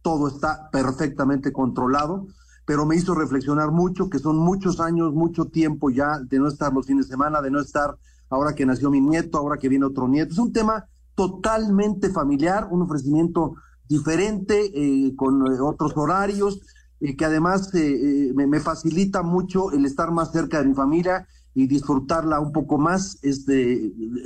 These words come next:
fui jugador, fui directivo, fui comentarista, y tú sabes que en estas tres trincheras es difícil. Es un tema, una decisión totalmente tomada por un tema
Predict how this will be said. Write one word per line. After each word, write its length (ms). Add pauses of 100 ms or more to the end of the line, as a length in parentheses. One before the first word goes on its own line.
(280)
fui 100
jugador, 640
fui 220
directivo, 580
fui 280
comentarista, 760 (300)
y 60
tú 140
sabes 220
que 100
en 60
estas 280
tres 220
trincheras 760 (320)
es 160
difícil. 360
Es 80
un 160
tema, 380
una 180
decisión 540 (220)
totalmente 1200
tomada 580 (220)
por 160
un 120
tema 320